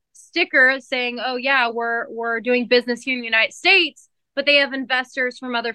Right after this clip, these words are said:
foreign countries. And so that's where, you know, people are starting to pay attention and ask questions like, who is invested into these big corporations or big government-owned companies?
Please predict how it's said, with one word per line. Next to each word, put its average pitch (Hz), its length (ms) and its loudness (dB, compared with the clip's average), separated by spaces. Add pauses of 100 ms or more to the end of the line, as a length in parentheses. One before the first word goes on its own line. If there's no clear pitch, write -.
foreign 240 240 -2
countries. 208 580 -4
And 220 140 -8
so 247 120 4
that's 269 300 2
where, 269 420 6 (280)
you 269 100 -2
know, 269 140 -2
people 285 320 -2
are 269 100 0
starting 262 320 2
to 247 100 -4
pay 240 200 0
attention 240 640 -6
and 220 200 -6
ask 220 320 -2
questions 277 600 0
like, 247 200 -2 (360)
who 320 320 2
is 285 340 0
invested 247 580 0
into 233 220 -6
these 220 220 -6
big 233 220 2
corporations 226 840 -2
or 214 140 -2
big 220 320 2
government-owned 226 680 0
companies? 247 760 0